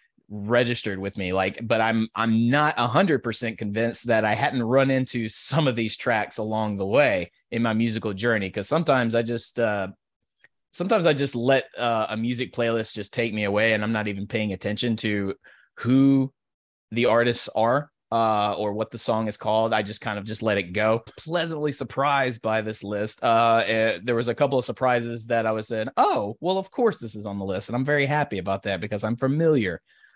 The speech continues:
Um, but overall, yeah, this, this playlist was good for me because it spoke to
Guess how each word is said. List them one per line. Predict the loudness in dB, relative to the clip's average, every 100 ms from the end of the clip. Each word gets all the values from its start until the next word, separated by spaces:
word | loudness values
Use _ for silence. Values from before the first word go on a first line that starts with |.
| _
Um, | 2 4 4 2 0 -4 _ _ _
but | 4 4
overall, | 4 4 4 4 6 4 2 -2
yeah, | -4 -2 -2 -4 -10 -8
this, | -4 -4
this | -6 -2 0 0 -4 -10 _
playlist | 0 2 4 2 0
was | 0 0
good | -2 2 4 4 2 -6 _ _
for | 0 2
me | 4 2 2 -2 -8 _ -8
because | -2 0 0 -2 -6
it | -6 -6
spoke | -4 0 2 2
to | -2 0 0 -2